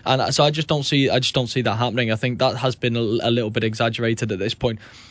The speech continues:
But what really is, uh, is interesting, kind of from a market's perspective, I guess, is we talked a lot about the pound and how that's been moving.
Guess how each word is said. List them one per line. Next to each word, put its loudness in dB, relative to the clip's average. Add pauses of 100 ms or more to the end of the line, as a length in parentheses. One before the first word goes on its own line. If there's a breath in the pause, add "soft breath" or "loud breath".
(180 loud breath)
But 4
what 6
really 6
is, 2
uh, 6
is 4
interesting, 0
kind 0
of -2
from -4
a 0
market's 0
perspective, -2
I 2
guess, 0
is -2
we 2
talked 0
a 2
lot 4
about 0
the -8
pound 0
and 0
how 2
that's 0
been -2
moving. 0